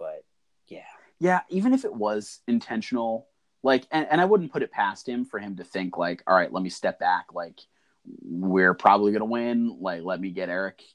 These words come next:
Speaker 2: in here so that he's the one taking the glory." Like, I wouldn't be su-, I wouldn't put it past him. Like, Joe, pers-, he understands what his perception is. Um,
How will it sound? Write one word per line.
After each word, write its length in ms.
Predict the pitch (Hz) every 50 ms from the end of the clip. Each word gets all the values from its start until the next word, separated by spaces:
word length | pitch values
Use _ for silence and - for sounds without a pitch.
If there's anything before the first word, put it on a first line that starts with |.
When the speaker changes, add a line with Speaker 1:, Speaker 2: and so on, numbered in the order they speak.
| _ _ _
Speaker 2:
in 160 | 98 101 101
here 400 | 95 101 104 101 101 95 95 95
so 160 | 92 - 95
that 200 | 87 87 85 - _
he's 420 | _ _ - 101 101 104 110 113 -
the 80 | -
one 260 | 120 123 123 123 123
taking 320 | 127 - 127 123 - 127 127
the 80 | 127
glory." 580 | 117 117 117 123 127 127 131 131 131 135 135 - _ _ _ _ _ _
Like, 180 | - 107 95 - _ _ _ - - - -
I 100 | 123 139 147
wouldn't 180 | 170 190 180
be 100 | 151 151
su-, 140 | 131 - -
I 80 | - 117
wouldn't 240 | 131 151 143 131 -
put 100 | 123 110
it 80 | 95
past 340 | - - 92 92 92 - -
him. 200 | 113 113 113 113 107
Like, 200 | 95 95 90 -
Joe, 480 | 95 101 101 107 107 110 110 107 101 -
pers-, 300 | - 110 104 - - - _ _ _ _ _ _ _
he 140 | _ - 165
understands 540 | 131 135 127 127 - - 113 107 107 104 104
what 120 | 104 92
his 160 | 87 98 90
perception 560 | - - 98 90 - - 82 - - - 95 98
is. 480 | 101 101 98 98 98 95 - - - _ _ _ _ _ _ _ _
Um, 440 | 95 95 92 87 87 80 73 69